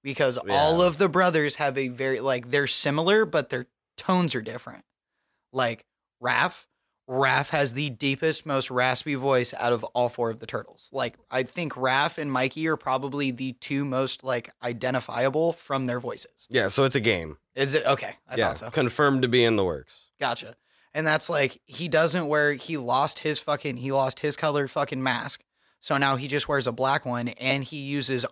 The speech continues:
Speaker 1: all of their
Speaker 2: Yeah,
Speaker 1: weapons.
Speaker 2: he's pretty much like, um, what Hawkeye does
Speaker 1: Yeah.
Speaker 2: when he becomes Ronan.
Speaker 1: Mm-hmm.
Speaker 2: Or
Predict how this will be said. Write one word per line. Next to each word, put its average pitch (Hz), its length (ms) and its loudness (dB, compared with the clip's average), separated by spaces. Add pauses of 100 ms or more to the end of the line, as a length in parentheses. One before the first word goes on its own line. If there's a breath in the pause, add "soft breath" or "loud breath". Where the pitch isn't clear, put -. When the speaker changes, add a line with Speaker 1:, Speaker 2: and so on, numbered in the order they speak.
Speaker 1:
all 139 240 2
of 123 120 -6
their 123 120 -4 (100)
Speaker 2:
Yeah, 170 180 4
Speaker 1:
weapons. - 280 -10
Speaker 2:
he's 175 160 2
pretty 196 260 2
much 170 300 2
like, 143 300 2
um, 101 640 0 (400)
what 117 180 0
Hawkeye 127 340 0
does 78 280 -8 (100)
Speaker 1:
Yeah. 175 140 2 (160)
Speaker 2:
when 120 100 -2
he 127 60 4
becomes 110 320 -2
Ronan. 90 580 -2 (160)
Speaker 1:
Mm-hmm. 143 240 -6 (840)
Speaker 2:
Or 85 240 -6